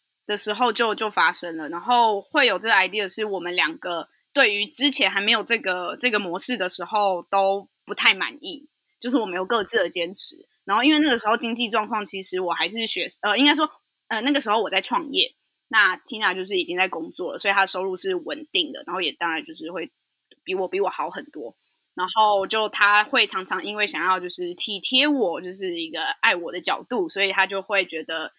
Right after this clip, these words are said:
有一些钱就是她 cover 就好，她可能会让我付一些小钱，但我自己就会觉得我，我不 OK。对，所以我们其实是因为这个起点，然后才协调出，那我们就干脆直接有一个共同基金。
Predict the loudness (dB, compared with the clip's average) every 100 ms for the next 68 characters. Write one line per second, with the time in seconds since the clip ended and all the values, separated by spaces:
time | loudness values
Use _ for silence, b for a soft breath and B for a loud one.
0 | -6 -2 2 2 2 -2 -4 -2 0 2
1 | 2 2 0 -6 -8 -6 -12 _ _ -2
2 | -2 -4 -14 -10 -2 2 2 0 -6 -4
3 | -2 -4 -8 -8 4 4 4 -4 -4 -6
4 | -4 2 0 0 -8 -8 -10 -6 -6 -6
5 | -6 -6 -6 -8 -12 -14 -18 _ _ -6
6 | -4 0 2 2 -2 -4 -4 0 -2 -2
7 | -4 2 2 2 -6 -2 0 0 -2 -4
8 | -8 -6 -2 -2 -2 -6 -4 -2 -2 -2
9 | -6 -8 -10 -12 -10 -6 -6 -8 -10 -6
10 | -8 -8 _ -6 -4 -4 -10 -10 -10 -6
11 | -6 -6 -10 -8 -8 -10 -16 -20 _ -20
12 | -20